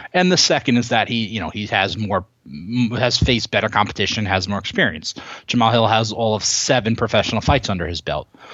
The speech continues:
Um, fourteen, all fourteen of Craig's wins have come via stoppage.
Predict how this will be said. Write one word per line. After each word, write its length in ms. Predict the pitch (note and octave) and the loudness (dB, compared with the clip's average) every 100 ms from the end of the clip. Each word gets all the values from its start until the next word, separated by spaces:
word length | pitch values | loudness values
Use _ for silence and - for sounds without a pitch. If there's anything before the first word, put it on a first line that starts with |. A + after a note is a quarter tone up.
| - - | -12 2
Um, 460 | B2 B2 A#2 A2 - _ _ _ _ _ _ _ _ _ _ _ _ _ _ _ _ - | 6 8 6 2 -8 _ _ _ _ _ _ _ _ _ _ _ _ _ _ _ _ -14
fourteen, 1200 | - - F#3+ A3 A#3 - - F3+ E3+ D#3 D3+ C#3+ - _ | -2 0 4 2 2 0 2 4 4 4 2 0 -8 _
all 200 | B2+ C#3 | 0 0
fourteen 800 | - - G2 - - F#2 F2 - - _ _ | 0 -2 -2 -2 -2 -2 -4 -10 -18 _ _
of 160 | G#2 - | 0 2
Craig's 400 | - A#2+ G#2+ F#2+ | 4 4 2 2
wins 220 | G#2 G2+ | 2 4
have 120 | G#2 | 2
come 220 | - G#2 F#2 | 0 0 2
via 200 | F#2 E2+ | 2 2
stoppage. 640 | - E2+ D#2 D#2 - | 2 2 2 -2 -4